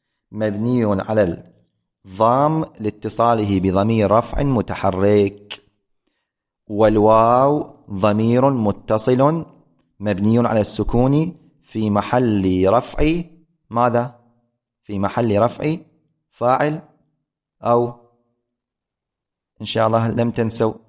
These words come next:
مطلب جديد في محل رفع اسم كان. والألف فارقة.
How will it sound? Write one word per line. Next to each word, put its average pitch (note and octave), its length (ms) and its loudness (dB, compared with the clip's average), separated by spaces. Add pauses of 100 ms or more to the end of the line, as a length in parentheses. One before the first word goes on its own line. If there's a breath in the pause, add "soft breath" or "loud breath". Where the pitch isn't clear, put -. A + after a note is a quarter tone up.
مطلب A2 340 -4
جديد G#2 440 -4 (1600)
في G#2 180 -10
محل A#2+ 360 0
رفع D3+ 360 -2 (480)
اسم C#3+ 300 -4
كان. G2+ 400 0 (1900)
والألف D3+ 600 0
فارقة. G2 800 0